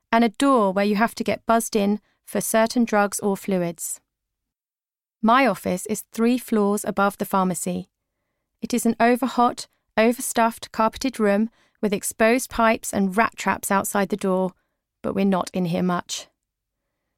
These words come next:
I look around the room for a few seconds, my eyes sweeping the table, on which rest out-of-date endotracheal tubes and faulty defibrillator pads. They were sparking, but it's anecdotal,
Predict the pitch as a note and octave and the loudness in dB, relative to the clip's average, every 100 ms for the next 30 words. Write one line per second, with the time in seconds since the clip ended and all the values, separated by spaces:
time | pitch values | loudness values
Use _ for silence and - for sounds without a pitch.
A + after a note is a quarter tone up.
0 | _ - B3+ D4 A#3+ G3 G3 G#3 A#3 F#3+ | _ -2 0 2 4 2 2 0 2 2
1 | - G3+ - G#3+ - G#3+ - F#3+ F#3 G#3 | 0 -4 -2 -2 0 -2 0 -2 0 0
2 | G#3 A3+ A#3+ B3 - A#3+ - A#3+ A#3 A3 | 2 2 2 0 -2 -2 0 0 0 0
3 | G3 F#3+ F3+ F#3 _ _ _ - B3+ A#3+ | -2 -2 -6 -6 _ _ _ 0 2 2
4 | F#3 - - - G#3 G#3 - G#3+ A#3+ - | 0 -4 -8 -2 -2 -2 -2 2 2 0
5 | B3+ G#3+ G3+ - _ _ - G#3 A3 A#3 | -4 0 0 -2 _ _ 0 2 4 2
6 | - A3+ A3+ G#3 - G#3+ F#3+ F3 - _ | -2 -2 0 0 0 -2 -2 -4 -14 _
7 | _ G3+ F#3+ - G#3+ - A3+ A3 G3+ G#3 | _ -4 -4 0 0 0 -2 -2 -2 -2
8 | G3+ F#3+ F3+ G3 - F3+ - - - _ | -2 -2 -4 -6 -4 -4 -4 -10 -12 _
9 | _ _ _ - A#3+ A#3+ - C4 C#4 - | _ _ _ -2 0 0 2 2 2 0
10 | F3+ F3 _ _ _ A3+ A#3+ - B3 C#4 | -6 -6 _ _ _ -4 -2 0 0 0
11 | - A3+ G#3+ - E3+ | 0 0 0 -2 -6